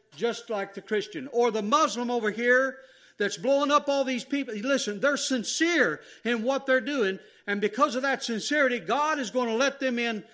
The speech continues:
to heaven. I'm gonna tell you that is blasphemy on the first level. I want you to understand there's only one way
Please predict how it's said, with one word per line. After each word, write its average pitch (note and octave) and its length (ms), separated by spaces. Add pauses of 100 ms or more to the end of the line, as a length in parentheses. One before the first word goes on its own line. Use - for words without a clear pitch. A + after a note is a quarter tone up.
(280)
to A3 120
heaven. F#3 360
I'm B3+ 160
gonna C4 160
tell B3+ 260
you A#3 120
that A#3 260
is F3+ 140
blasphemy C4 720
on G#3+ 180
the - 80
first B3 380
level. A3+ 340 (840)
I G#3+ 120
want C4 240
you B3+ 80
to B3 60
understand B3+ 580
there's A#3+ 180
only C4 220
one B3 340
way G#3+ 540